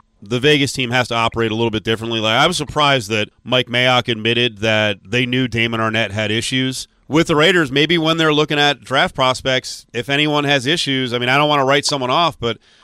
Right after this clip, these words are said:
they gotta seriously think about just taking them off the board. If someone has issues,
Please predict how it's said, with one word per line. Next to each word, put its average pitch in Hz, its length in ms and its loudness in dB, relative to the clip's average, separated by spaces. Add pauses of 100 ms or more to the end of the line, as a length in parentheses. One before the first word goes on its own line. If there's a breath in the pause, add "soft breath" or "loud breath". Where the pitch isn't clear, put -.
(120)
they 131 140 0
gotta 143 180 2
seriously 139 400 -2
think 135 160 -2
about 127 240 2
just 117 140 -10
taking 147 220 -2
them 123 100 -2
off 127 160 2
the 117 80 -12
board. 120 280 0
If 110 100 -2
someone 139 240 -4
has 139 200 0
issues, 131 520 -4